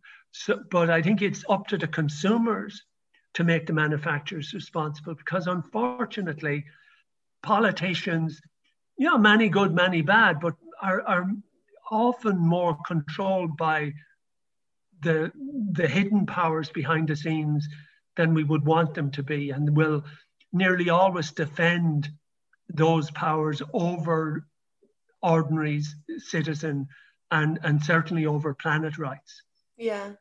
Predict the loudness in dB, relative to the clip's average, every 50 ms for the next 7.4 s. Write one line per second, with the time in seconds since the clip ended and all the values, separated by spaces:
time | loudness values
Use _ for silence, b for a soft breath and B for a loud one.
0 | _ _ _ _ _ -14 -12 -12 -12 _ -16 -14 -12 -12 -12 -14 -14 -16 _ _
1 | _ _ _ _ _ -4 -4 -2 0 0 0 0 0 0 0 0 0 0 -2 -8
2 | -18 -20 -20 -20 _ _ -10 -10 -10 -10 -12 -16 -20 _ _ -6 -2 2 6 6
3 | 6 6 4 -2 -12 _ _ _ _ -20 -20 B B B B B B B _ -6
4 | 0 2 4 4 4 4 4 4 4 4 2 -4 -6 -4 -2 0 0 2 2 0
5 | 0 -2 -2 -4 -4 -2 -2 -2 -2 -2 -2 0 0 -2 -2 -2 -2 -4 -4 -4
6 | -4 -2 0 0 0 -2 -4 -8 -10 -10 -10 -6 -4 -4 -4 -4 -6 -10 -8 -8
7 | -6 -6 -6 -6 -6 -6 -8 -10